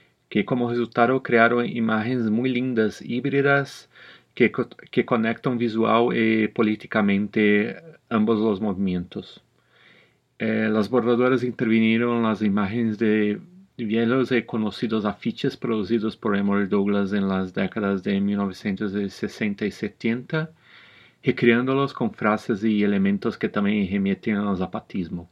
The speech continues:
Esta gráfica que llamamos también de Pasa Fronteras cruzó el imaginario visual y de, tanto de las Panteras Negras, que en,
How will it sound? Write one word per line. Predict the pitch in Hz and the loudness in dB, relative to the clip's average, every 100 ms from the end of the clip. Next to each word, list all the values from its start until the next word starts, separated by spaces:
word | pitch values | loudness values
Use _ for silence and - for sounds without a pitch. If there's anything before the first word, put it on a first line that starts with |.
| _ | _
Esta | 120 - | -6 -2
gráfica | 202 - - 151 143 | 0 0 0 -4 -4
que | 139 120 117 110 113 - | 0 2 4 2 0 0
llamamos | 113 113 120 147 147 | 0 0 0 -2 -2
también | 120 110 110 | 0 2 0
de | |
Pasa | - 117 - | -2 -4 -4
Fronteras | - 117 98 107 107 123 120 - | -6 -6 -2 0 2 0 -2 -10
cruzó | - 120 107 107 123 135 135 | -2 0 0 2 2 2 0
el | 120 113 - | -2 -2 -2
imaginario | 107 104 101 104 107 110 | -4 -2 -2 0 0 0
visual | 107 101 110 113 120 123 113 | -2 -2 -2 0 0 0 0
y | 110 | -2
de, | 87 - 113 - - - | -6 -8 -8 -8 -18 -14
tanto | - 127 143 156 | -2 -2 0 0
de | 139 | 0
las | 120 | -2
Panteras | 127 110 117 120 104 | -2 -2 0 2 0
Negras, | 110 131 160 160 | 0 0 -2 -4
que | - 120 | -6 -2
en, | 107 107 104 | 0 0 -2